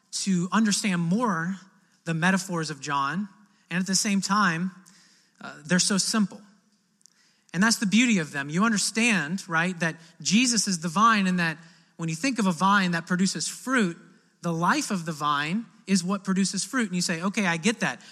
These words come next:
but what does that mean to me? What is the purpose of this metaphor?"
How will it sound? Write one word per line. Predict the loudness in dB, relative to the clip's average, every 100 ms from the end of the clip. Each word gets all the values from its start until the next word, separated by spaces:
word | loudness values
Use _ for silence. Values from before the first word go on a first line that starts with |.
| -10
but | -4
what | -2 0
does | 0
that | 0 -2
mean | 0 2 2 0 -6 -16 _ _
to | -4 -2
me? | -2 -4 -16 -20 _ _ _ _ _ _ _ _ _ _
What | -2 0 2
is | 0 0
the | -4
purpose | -8 -4 -2 -2 -6 -6 -8
of | -6 -6 0
this | 0 0
metaphor?" | -6 -12 -18 -20